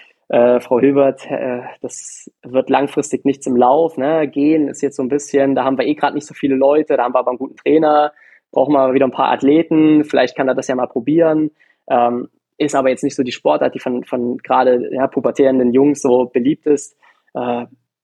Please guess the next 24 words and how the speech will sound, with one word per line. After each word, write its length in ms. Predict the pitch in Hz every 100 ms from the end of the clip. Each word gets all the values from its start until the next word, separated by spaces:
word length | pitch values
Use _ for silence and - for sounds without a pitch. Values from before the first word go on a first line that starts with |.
| _
und 340 | 131 131 127
da 80 | 131
weiß 200 | 127 170
ich 80 | 170
noch, 100 | 170
dass 200 | - -
wir 80 | 143
uns 100 | 131
das 200 | 127 -
zehntausend 640 | - 170 202 156 156 -
Meter 280 | 143 160 135
Gehen 340 | 117 147 165 151
auf 160 | 131
der 140 | - 117
Bahn 320 | 135 143 139
angeschaut 540 | 123 120 - 123 127
haben, 300 | 139 143 180 _
zweitausendelf 1400 | - 120 135 123 127 _ _ _ _ _ - 127 143 -
in 180 | 127 -
Kassel 420 | - - - 143
bei 100 | 117
den 100 | 117
Deutschen 240 | 120 -
Meisterschaften. 720 | 123 - 151 113 - 196 -